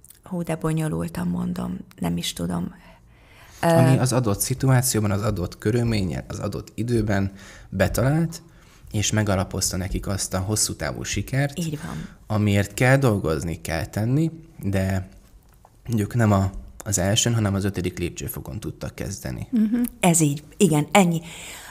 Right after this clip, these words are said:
Speaker 1: Hogy, ö, hogy nagyon, ö,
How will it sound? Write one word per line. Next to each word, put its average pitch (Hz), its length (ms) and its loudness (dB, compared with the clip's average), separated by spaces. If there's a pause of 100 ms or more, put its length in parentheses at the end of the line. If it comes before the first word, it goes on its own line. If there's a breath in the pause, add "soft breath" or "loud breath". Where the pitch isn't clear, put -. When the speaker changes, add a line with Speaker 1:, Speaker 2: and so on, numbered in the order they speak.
Speaker 1:
Hogy, 185 380 0
ö, 170 280 6 (580 loud breath)
hogy 185 160 2
nagyon, 190 540 8 (220)
ö, 160 120 -4